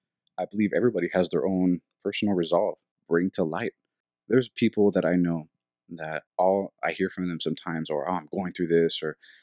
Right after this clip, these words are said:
"I'm going through that. How can I get through this? Oh my God, today sucks so bad."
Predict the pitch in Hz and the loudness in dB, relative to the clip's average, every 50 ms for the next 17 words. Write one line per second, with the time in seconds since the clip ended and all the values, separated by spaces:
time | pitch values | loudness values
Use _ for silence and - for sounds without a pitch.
0 | _ _ _ _ _ _ _ _ 98 101 95 90 - 90 82 82 82 82 80 78 | _ _ _ _ _ _ _ _ -6 -4 -4 -4 -4 -4 -2 -2 -2 -2 -2 -4
1 | 76 - - - 98 95 - - - 95 92 85 90 85 - - 82 - 82 78 | -4 -6 -6 -4 -4 -4 -4 -4 -4 -4 -2 -2 -2 -4 -4 -6 -6 -4 -2 -2
2 | 80 - - - 101 95 90 90 87 - 82 82 80 - - 82 80 82 80 - | -2 -4 -6 -4 -2 0 0 0 0 0 -2 -4 -4 -6 -10 -10 -8 -6 -4 -4
3 | - - 78 78 - - - 82 80 82 82 71 71 - | -4 -4 -6 -8 -8 -6 -4 -4 -4 -2 -4 -4 -4 -6